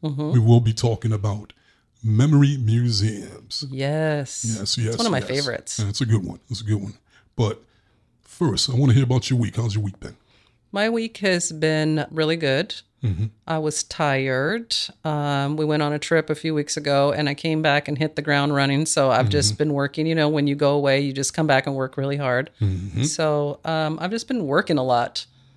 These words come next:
Speaker 1: but I love my work. So it's really good.
Speaker 2: Cool. So how do you feel like, uh, how you feel being back?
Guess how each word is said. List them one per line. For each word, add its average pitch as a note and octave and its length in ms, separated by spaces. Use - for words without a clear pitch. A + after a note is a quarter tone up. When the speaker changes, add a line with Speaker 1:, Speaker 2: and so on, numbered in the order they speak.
Speaker 1:
but F#3 100
I G#3+ 80
love C#4+ 180
my E3 120
work. - 280
So D#3 340
it's - 180
really G3 200
good. D#3+ 240
Speaker 2:
Cool. A2 260
So G#2+ 340
how G#2 120
do F#2+ 120
you G2+ 100
feel G#2+ 240
like, G2 360
uh, G2 200
how G#2 80
you G#2+ 80
feel G#2 280
being G2+ 320
back? - 380